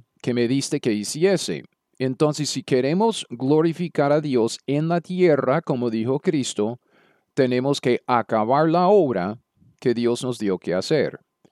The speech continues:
Y como ya hemos visto, esta obra que nos toca es la obra de ser discípulos del Señor Jesucristo y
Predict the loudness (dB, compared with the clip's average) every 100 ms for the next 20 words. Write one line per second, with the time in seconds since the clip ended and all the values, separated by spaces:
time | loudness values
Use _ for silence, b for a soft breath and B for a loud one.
0 | _ _ _ _ _ _ _ -6 0 0
1 | 2 2 2 2 2 0 -2 0 2 2
2 | 2 0 2 4 2 2 0 0 -2 -2
3 | -4 -2 0 0 0 -2 -2 -8 -20 -20
4 | _ -2 0 2 4 6 4 2 0 0
5 | -2 0 2 4 2 0 -4 -4 -2 -2
6 | -2 -4 -2 -2 -2 -4 -2 -2 -2 -4
7 | -4 -6 -6 -6 -4 -4 -4 -4 -4 -2
8 | -4